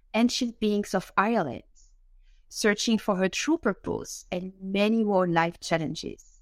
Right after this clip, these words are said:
Tina has personally lived a magical life with every lifestyle imaginable throughout her journey. Through the darkness, Tina has found her light. Tina's passion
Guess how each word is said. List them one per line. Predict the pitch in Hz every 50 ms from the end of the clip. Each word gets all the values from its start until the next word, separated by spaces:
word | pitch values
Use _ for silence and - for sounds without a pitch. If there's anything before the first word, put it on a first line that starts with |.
| _ _ - _ - - - _
Tina | - - 185 190 185 180
has | 185 - - 190 180 - - -
personally | - - 180 165 165 - 208 202 196 190 185 180
lived | 170 170 180 175 170 - - -
a | - 170 160
magical | 165 165 165 165 170 202 - - - - - 262 247
life | 240 247 254 262 269 - - - - - _ _ -
with | - 170 170 170 - - - _ _
every | 226 233 240 247 233 - 269 277 269
lifestyle | 254 254 269 262 254 - - - - 190 175 175 180 180 - -
imaginable | - 175 180 175 185 185 196 208 - 214 208 196 175 180 170 160 165 170 - _ _ - _ _ - -
throughout | - - 208 190 190 185
her | - - 196
journey. | 185 - - 175 165 147 143 - - _ _ _ _ _ _ _ _ _ _ _ _ - _ -
Through | - - 180 170
the | 175 175
darkness, | - _ - 175 180 190 - - 220 233 262 - - - - - - _ _ _ _
Tina | - - 180 175 175
has | 175 175 180 180 170 - -
found | - 175 160 156 151 151 - - -
her | 156 -
light. | - 104 - - - - _ - - - - _ _ _ _ - _ - _ _ - _ - - - - _ _ - - _ - - -
Tina's | - 240 233 240 262 - - -
passion | - 277 294 311 285 - - - 190 - - -